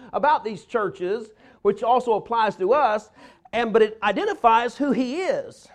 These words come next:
that he is the judge, and his eyes are like fire. He's watching, and he's walking, and he's judging,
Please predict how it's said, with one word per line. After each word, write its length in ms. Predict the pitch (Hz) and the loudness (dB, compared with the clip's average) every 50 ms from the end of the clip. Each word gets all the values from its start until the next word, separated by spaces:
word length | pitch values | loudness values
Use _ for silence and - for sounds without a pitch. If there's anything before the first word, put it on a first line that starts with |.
| _ _ - | _ _ -6
that 120 | 196 196 | -4 -4
he 200 | 185 247 311 330 | -2 -2 -2 -2
is 140 | 320 285 202 | -2 -4 -4
the 120 | 180 240 214 | -4 -4 -4
judge, 640 | 170 160 302 339 330 294 254 254 262 202 - - - - - - - | -2 0 0 2 2 2 2 2 0 0 -4 -16 -20 -20 -20 -18 -10
and 160 | - 202 208 | -4 0 2
his 220 | 220 220 214 214 - - | 4 4 4 2 0 0
eyes 400 | - 277 320 359 359 349 311 233 | 2 2 4 4 2 0 -2 -2
are 100 | 262 247 | 0 2
like 240 | 240 233 226 208 - | 4 4 2 2 -2
fire. 680 | - - - - 302 302 285 226 170 160 143 113 104 | -12 -4 2 4 4 4 4 2 0 0 -2 -4 -6
He's 320 | - - 277 285 240 175 156 | -8 -6 -4 -4 -4 -6 -8
watching, 1120 | 170 180 185 185 - - 330 370 - - - - - 165 135 135 151 175 202 226 254 247 240 _ _ _ _ _ _ _ _ _ - | -10 -10 -10 -10 -4 -2 0 0 0 -2 -6 -16 -12 -10 -8 -8 -6 -4 -4 -4 -4 -6 -10 _ _ _ _ _ _ _ _ _ -10
and 200 | 185 214 226 220 | -6 -4 -2 0
he's 220 | 220 240 233 190 165 | 0 -2 -2 -4 -4
walking, 1000 | 190 185 208 254 320 359 349 339 - - - 190 165 160 175 190 226 254 269 311 - - - | -4 0 4 6 6 6 4 2 0 -6 -8 -8 -6 -6 -6 -4 -4 -4 -4 -6 -8 -12 -10
and 200 | - 220 220 214 | -8 -6 -4 -4
he's 480 | 185 214 240 226 214 202 170 - - _ _ _ 165 143 - | -6 -6 -8 -10 -10 -12 -14 -16 -20 _ _ _ -20 -20 -18
judging, 840 | - - 247 294 302 262 190 135 139 160 143 123 110 104 101 104 - | -6 -2 -2 -2 -2 -2 -6 -8 -10 -10 -10 -10 -10 -12 -14 -18 -20